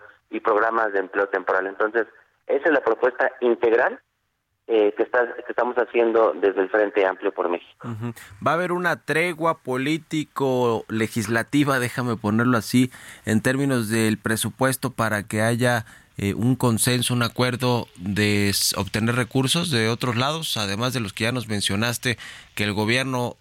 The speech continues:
Speaker 2: de, eh, o que el oficialismo, pues, ya quiere poner sobre la mesa, que son recortes a los organismos autónomos y este tema de los fideicomisos, del Poder Judicial,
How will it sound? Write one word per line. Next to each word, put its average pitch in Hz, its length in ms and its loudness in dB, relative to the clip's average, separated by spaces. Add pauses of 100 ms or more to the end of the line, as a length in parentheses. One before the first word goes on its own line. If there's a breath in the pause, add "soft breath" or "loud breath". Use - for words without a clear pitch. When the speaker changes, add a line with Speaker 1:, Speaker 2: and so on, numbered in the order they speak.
Speaker 2:
de, 98 600 -2
eh, 87 140 -4
o 98 140 0
que 110 100 -2
el 101 80 0
oficialismo, 117 680 -2
pues, 95 160 -4
ya 107 160 -2
quiere 107 340 -2 (320 loud breath)
poner 104 240 0
sobre 92 260 -2
la 90 140 -2
mesa, 104 260 -2
que - 120 -10
son 98 180 -2
recortes 98 500 -2
a 92 40 2
los 82 140 -2
organismos 92 420 0
autónomos 107 640 0
y 92 100 2
este 98 180 -2
tema 101 300 0
de 90 80 2
los 85 180 -2
fideicomisos, 92 800 0
del 78 120 -4
Poder 101 260 0
Judicial, 107 440 -2